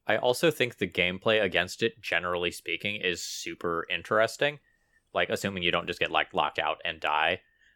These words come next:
Because, like, you've got Sai and Thopters to worry about. You've got card draw. The graveyard is a minor resource.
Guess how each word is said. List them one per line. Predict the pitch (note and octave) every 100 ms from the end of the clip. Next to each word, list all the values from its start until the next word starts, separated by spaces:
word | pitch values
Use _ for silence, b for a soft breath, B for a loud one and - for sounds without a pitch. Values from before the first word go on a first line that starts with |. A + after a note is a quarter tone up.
| _
Because, | G2 - G2+ F#2
like, | G2 F2+ - _ _ _ _
you've | G#2+ G#2
got | A#2+ -
Sai | - B2 B2
and | A#2+ A2+
Thopters | A#2 A#2+ - F2+ -
to |
worry | F2 D#2 D2+
about. | - -
You've | F#2+ F#2+
got | G#2 -
card | - A#2 G#2
draw. | F2+ D2+ D2 -
The | G#2+
graveyard | G2+ G2+ A2 A2+ G#2+
is | G#2
a | G2+
minor | F#2+ G2 G#2+ G2+
resource. | F#2+ G#2 G#2+ - F2 D2+ -